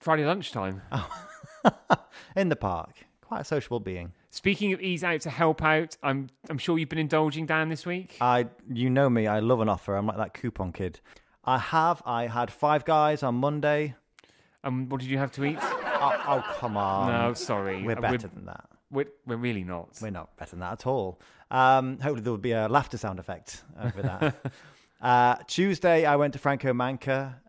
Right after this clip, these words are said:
Speaker 2: and, uh, I think, oh, Wednesday, I just cooked in. I'd, I'd had enough of eating out, so I made myself, uh, my, my famous homemade, uh, roasted vegetable lasagna.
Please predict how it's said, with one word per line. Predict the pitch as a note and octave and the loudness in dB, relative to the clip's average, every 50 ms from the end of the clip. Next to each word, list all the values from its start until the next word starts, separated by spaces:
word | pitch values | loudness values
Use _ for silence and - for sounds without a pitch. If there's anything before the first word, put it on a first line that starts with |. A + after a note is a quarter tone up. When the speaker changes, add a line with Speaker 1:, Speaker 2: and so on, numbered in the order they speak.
| _ | _
Speaker 2:
and, | - B2 A#2+ B2 B2 B2 B2 B2 B2+ A#2+ - - _ - - | -6 -4 -2 -2 -2 -2 -2 -4 -6 -6 -8 -12 _ -6 -2
uh, | C3+ B2+ B2+ B2 B2 B2 - | 0 2 2 2 2 0 -2
I | - | -6
think, | G3+ - | -4 0
oh, | - | 0
Wednesday, | G#3 F#3+ A#3+ C#4 A3+ - | 4 6 6 4 6 4
I | E3+ E3 | 2 2
just | E3+ G3+ - - | 2 -2 -6 -4
cooked | - C4 - - | -4 -6 -6 -6
in. | - - D3 C3 | -6 -4 -2 2
I'd, | B2+ B2 B2 - | 2 2 2 0
I'd | B2 B2+ | 0 2
had | D#3+ E3 | 2 4
enough | D#3 D#3+ E3+ G#3+ A3+ - | 4 4 4 2 2 0
of | E3 D3 | 0 -2
eating | D3 C3 - A#2 | -4 -4 -2 -2
out, | A2+ G#2+ G#2+ G#2+ - - | -2 0 0 -2 -2 -4
so | - | -6
I | A#2+ | -4
made | A#2 A#2+ B2 A#2+ | -2 -2 -4 -4
myself, | A2+ G#2 - A#2+ A2+ - | -4 -6 -6 -8 -8 -4
uh, | - A#2 A2+ A2+ G#2 - - - - - - _ | -4 -2 -2 -2 -4 -4 -10 -20 -20 -20 -8 _
my, | B2 A#2 - - | -6 -6 -6 -6
my | D3 C#3+ C3 B2+ | -4 -4 -4 -4
famous | - - - - F3+ F3 F3 D#3+ C#3+ C3+ B2+ - - - _ - | -4 -10 -4 0 0 0 2 0 -2 -4 -4 -8 -16 -20 _ -6
homemade, | B2+ C3+ D3 C#3 C3+ B2+ A#2+ A#2+ A#2 A#2 - - - - _ _ _ | -2 0 0 0 2 0 0 0 0 -2 -4 -8 -16 -20 _ _ _
uh, | - A#2 A2 A2 G#2+ A2 G#2+ - - - - _ | -4 -2 0 0 0 0 -2 -4 -8 -12 -18 _
roasted | - E3 F3+ D3+ - - A#2 | 2 2 2 2 0 -6 -2
vegetable | G#2+ C#3 B2+ - - B2 G#2+ A#2+ | -2 -2 -2 -2 -8 -6 -6 -4
lasagna. | G#2 A2 F#2 G#2+ G2 F#2 E2+ E2+ E2+ | -4 -4 -6 -6 -8 -8 -10 -14 -16